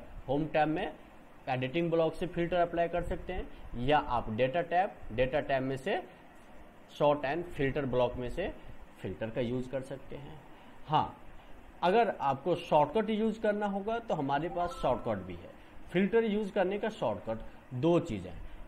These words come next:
एक आपके पास है Control Shift प्लस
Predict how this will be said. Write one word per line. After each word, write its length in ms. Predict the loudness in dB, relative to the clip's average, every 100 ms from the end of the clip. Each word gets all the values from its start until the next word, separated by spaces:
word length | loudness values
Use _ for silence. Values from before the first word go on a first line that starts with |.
| 2
एक 260 | 2 4
आपके 260 | 4 2 -2
पास 280 | -2 -2 -2
है 80 | -6 -2
Control 540 | -2 0 -2 0 0 -2 -10 -18 -18
Shift 380 | -4 -4 -4 -8 -18 -8
प्लस 340 | -4 -4 -6